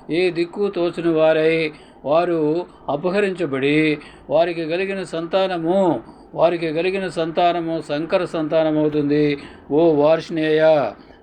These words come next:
ఆ చెడిన స్త్రీల వల్ల వర్ణ సంకరం ఏర్పడుతుంది, సమాజమంతా కూడా, ఆ, దుర్నీతి అయి, ఆ, భ్రష్టు పెట్టిపోతుంది కదా అని అర్జునుల వారు శ్రీకృష్ణ పరమాత్మని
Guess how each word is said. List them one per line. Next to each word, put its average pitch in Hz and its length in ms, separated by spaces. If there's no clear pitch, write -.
ఆ 165 200
చెడిన 196 280
స్త్రీల 185 420
వల్ల 156 520
వర్ణ 165 240
సంకరం 165 600
ఏర్పడుతుంది, 151 920
సమాజమంతా 175 720
కూడా, 151 540
ఆ, 165 180
దుర్నీతి 160 680
అయి, 156 260
ఆ, 156 140
భ్రష్టు 147 360
పెట్టిపోతుంది 156 760
కదా 131 600
అని 156 400
అర్జునుల 151 440
వారు 143 440
శ్రీకృష్ణ 143 500
పరమాత్మని 139 840